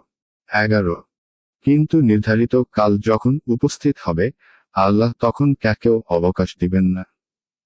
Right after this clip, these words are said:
তোমরা যা করো আল্লাহ সে সম্বন্ধে সবিশেষ অবহিত।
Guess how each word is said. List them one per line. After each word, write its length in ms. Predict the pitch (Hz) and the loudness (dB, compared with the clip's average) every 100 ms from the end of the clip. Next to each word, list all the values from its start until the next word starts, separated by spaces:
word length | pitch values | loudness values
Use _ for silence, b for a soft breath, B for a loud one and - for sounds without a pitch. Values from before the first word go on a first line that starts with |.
| _ _ _ _ - | _ _ _ _ 0
তোমরা 320 | 123 143 160 | 2 4 2
যা 180 | 120 107 | 0 0
করো 340 | - 117 127 - | 0 0 0 0
আল্লাহ 280 | 98 101 107 | 0 0 -2
সে 180 | - 117 | -4 -6
সম্বন্ধে 640 | - 110 107 120 127 156 147 | -2 0 2 2 0 -2 -4
সবিশেষ 560 | - 90 95 - - | -4 -2 -2 -4 -4
অবহিত। 460 | 90 87 87 87 | -4 -2 -2 -4